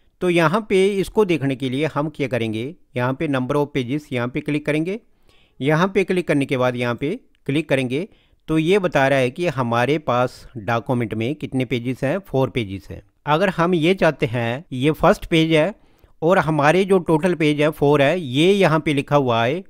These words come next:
और सभी पेजेस में आए, तो ऐसा करने के लिए पहले इसको डिलीट करेंगे। डिलीट करने के बाद हम यहाँ पे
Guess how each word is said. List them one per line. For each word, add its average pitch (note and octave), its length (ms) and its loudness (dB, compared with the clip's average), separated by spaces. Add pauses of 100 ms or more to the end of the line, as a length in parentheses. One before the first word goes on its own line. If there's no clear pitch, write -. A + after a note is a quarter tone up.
और C#3+ 140 -2
सभी F#3+ 380 0 (500)
पेजेस D3+ 380 2
में E3 120 2
आए, C3 280 0 (520)
तो F#3 180 -2
ऐसा F3 260 2
करने D3 260 0
के C3 100 -2
लिए C3 300 -2 (280)
पहले C#3 280 2
इसको D#3 220 0
डिलीट C3+ 280 -2
करेंगे। C#3+ 380 -2 (960)
डिलीट D3 340 0
करने E3+ 240 2
के D#3 120 0
बाद C3 320 0 (240)
हम E3+ 280 0
यहाँ D3 240 2
पे C3 160 -2